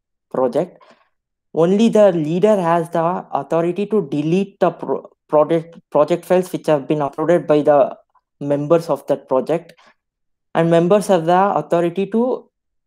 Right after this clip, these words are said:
uh, only upload the project, but they don't have authority to delete the project. As you can see here,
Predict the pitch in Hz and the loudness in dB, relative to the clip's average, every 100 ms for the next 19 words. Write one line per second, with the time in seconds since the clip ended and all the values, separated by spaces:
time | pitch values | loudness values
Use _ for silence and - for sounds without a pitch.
0 | _ _ 147 156 165 185 220 - 139 190 | _ _ 0 2 2 2 0 0 0 0
1 | 185 180 160 147 196 202 - 160 - 165 | 2 0 -2 -2 -4 -4 -6 -6 -2 -2
2 | 156 165 185 175 170 147 147 160 156 185 | 0 0 0 -4 -2 -2 -2 -4 -4 -6
3 | 196 160 151 165 143 131 131 135 135 123 | -6 -2 -2 -2 -2 -4 -4 -6 -10 -10
4 | 135 147 139 - 165 139 165 | -8 -8 -8 -6 -4 -4 -6